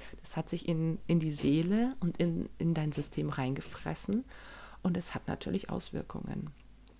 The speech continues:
Ja, und deswegen ist es sowas, ne, im Kern, im Grunde glaube ich, dass wir alle wirklich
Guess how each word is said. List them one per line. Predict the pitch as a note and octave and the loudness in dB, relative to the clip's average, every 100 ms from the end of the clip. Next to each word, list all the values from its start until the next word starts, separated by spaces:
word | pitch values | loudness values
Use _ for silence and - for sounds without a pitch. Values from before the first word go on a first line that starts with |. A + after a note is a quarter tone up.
| - - - - | -20 -20 0 10
Ja, | F#3+ D#3 | 12 12
und | D#3+ | 8
deswegen | G3+ A3 G#3+ G#3 | 4 4 6 6
ist | G#3 | 6
es | G3+ | 2
sowas, | - G3 F#3+ - | 0 0 -2 0
ne, | G3+ G3 - - | 0 0 -4 -2
im | E3+ - | -2 -2
Kern, | - E3+ G#3 B3 B3 | 0 4 6 4 4
im | F3+ F#3 | 2 2
Grunde | - F#3 F3+ D3 C#3 C#3 - - - - | 2 4 4 4 0 -4 -10 -20 -18 -2
glaube | D#3 E3 E3 | 2 4 2
ich, | - | -2
dass | - - | -4 -6
wir | - | -6
alle | - D#3+ F3 F3 E3 | -2 0 0 0 -2
wirklich | D3+ E3 E3 - D#3+ - - | 0 0 0 -4 -4 -6 -14